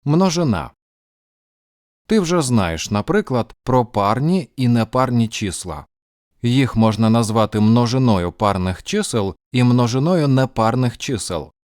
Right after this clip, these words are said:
А зараз дізнаєшся і про інші.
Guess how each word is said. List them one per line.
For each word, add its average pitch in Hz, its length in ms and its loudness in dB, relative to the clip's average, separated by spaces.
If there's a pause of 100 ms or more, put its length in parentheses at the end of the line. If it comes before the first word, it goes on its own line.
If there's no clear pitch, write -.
А 101 160 2
зараз 156 360 0
дізнаєшся 92 880 -4
і 113 120 -2
про 160 200 0
інші. 92 520 -2